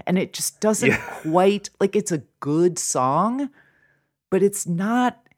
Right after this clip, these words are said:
Speaker 1: it, it's not quite satisfying to, to me anyway. Um, it's a classic.
Speaker 2: You could say that it's, uh, <laughs> it, it rubs and tugs, but doesn't quite finish.
Speaker 1: Yeah, d-, it doesn't.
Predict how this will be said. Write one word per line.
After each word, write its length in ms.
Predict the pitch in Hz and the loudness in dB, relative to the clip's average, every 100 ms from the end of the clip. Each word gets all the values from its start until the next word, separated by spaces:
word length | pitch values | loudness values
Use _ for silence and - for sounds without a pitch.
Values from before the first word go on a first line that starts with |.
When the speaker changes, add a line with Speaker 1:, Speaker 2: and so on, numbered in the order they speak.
| _ | _
Speaker 1:
it, 140 | 156 - | -10 -8
it's 200 | 170 - | -10 -8
not 200 | 202 226 | -8 -8
quite 680 | - - 156 165 208 196 - | -10 -12 -2 2 4 2 -6
satisfying 1160 | - - 170 220 294 - 175 127 117 107 87 110 _ _ _ _ _ _ _ _ _ _ _ _ - | -6 -4 -2 0 0 2 2 2 2 -6 -12 -16 _ _ _ _ _ _ _ _ _ _ _ _ -8
to, 100 | 180 | -8
to 280 | - - 170 | -8 -4 -2
me 380 | 165 131 104 131 | 0 -4 -6 -6
anyway. 560 | 143 131 113 73 58 - _ | -4 -4 -6 -8 -12 -16 _
Um, 440 | 151 147 143 143 131 _ - | 2 4 2 0 -8 _ -6
it's 200 | 139 - | -6 -8
a 40 | |
classic. 540 | - 233 254 247 147 | -4 0 0 2 0
Speaker 2:
You 60 | 180 | 0
could 200 | 185 190 | -2 -4
say 280 | - 185 190 | 0 0 2
that 180 | 165 139 | 2 0
it's, 260 | 127 - - _ _ - | -2 -6 -14 _ _ -6
uh, 260 | 147 123 107 - | -2 0 -2 -12
<laughs> 160 | - - | -16 -10
it, 180 | 185 - | -8 -4
it 440 | 156 160 120 117 | -4 -4 -8 0
rubs 260 | 160 151 - | 0 0 -6
and 180 | 139 | -10
tugs, 440 | - 151 131 107 - | -4 0 0 -2 -8
but 180 | 113 - | -10 -6
doesn't 240 | 113 113 | -8 -8
quite 320 | 110 113 110 | -10 -8 -8
finish. 240 | - - 151 | -12 -8 -2
Speaker 1:
Yeah, 380 | 226 226 226 | 0 2 0
d-, 160 | 208 190 | 0 -4
it 220 | - 175 | -4 -4
doesn't. 480 | 185 180 175 139 117 | -4 -6 -4 -6 -6